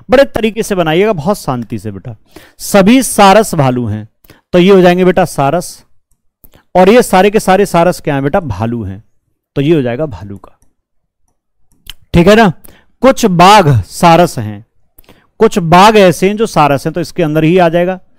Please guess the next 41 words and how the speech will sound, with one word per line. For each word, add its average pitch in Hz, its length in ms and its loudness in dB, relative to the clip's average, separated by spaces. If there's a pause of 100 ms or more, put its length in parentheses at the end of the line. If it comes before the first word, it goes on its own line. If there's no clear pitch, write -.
(220)
तो 156 60 -2
ये 165 160 2
क्या 175 140 0
हो 156 120 2
गया? 196 140 2
बाघ 127 380 -2
का, 104 220 -12 (1400)
ठीक 170 160 0
है 196 60 4
ना। 208 160 0 (560)
फिर 226 160 2
क्या 247 180 4
कह 208 120 2
रहा 190 80 4
है 208 80 2
कि 247 120 -2
सभी 208 540 0
सियार 214 460 4
जो 170 160 -2
हैं, 127 180 -2
जितने 202 320 -2
भी 240 120 0
सियार 175 320 0
दिख 143 160 -2
रहे 139 140 -2
हैं 208 140 -6 (320)
वो 220 140 6
सभी 202 300 2
क्या 185 160 2
हैं? 190 240 0
बाघ 180 320 4
हैं। 113 320 -4 (640)
सारे 190 300 2
के 208 120 0
सारे 180 300 0
जो 190 120 0
सियार 156 400 0
हैं 196 240 -2 (360)
वो 185 140 2
क्या 196 200 2
हैं? 202 260 2